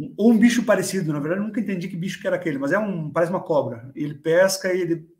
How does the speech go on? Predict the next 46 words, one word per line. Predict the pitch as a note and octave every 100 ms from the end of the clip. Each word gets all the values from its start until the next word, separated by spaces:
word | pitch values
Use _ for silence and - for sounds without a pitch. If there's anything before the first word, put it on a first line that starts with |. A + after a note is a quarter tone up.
| -
ele | C#3 C3+
joga | D3 F3
no | F3
barco, | C#3 D#3 F#3 - E3+
e |
o | D3
bicho | D3 -
tá | E3
vivo | C#3 F#3+ E3
ainda, | D#3+ G3 F#3+
e | F3
o | F3
cara | F#3 F3+
pega | F3+ F#3+
a | E3
faca | - F#3 G3
e | F3+
começa | F3+ F#3 -
a | - - - - -
cortar | - C3+ - D#3+
aquele | E3 D#3
bicho. | D3 F3+ D#3 - - - - - _ _
E | G3+
a | D3
cena | - C4+
é | B3+
extremamente | - B3+ C4 B3 G#3+
gratuita, | F#3+ - G3+ D3
sabe? | A#2+ C3 C3+
É |
mesmo | C3+ D3+ A#3 G#3+
só | - G#3+
pra | A3
chocar | - G#3 - F3+ F3+
ali, | D#3 E3+ F#3 D#3+ D3 C#3+
aquele | C3 D#3+
choque, | - - F3 - - - - - - - -
mas | D#3 E3+ F#3 D#3+ C3+ B2 - _ _ _ _
percebe-se | F#3 D#3+ - F#3+ G3+ G3+ F#3+
já | F#3 G3
que | A3+
o |
Deodato | F#3+ F#3+ F3+ G3 -
tá | G3
aprendendo, | - G#3+ G3+ G3+ G3
olha, | G3 B2+ -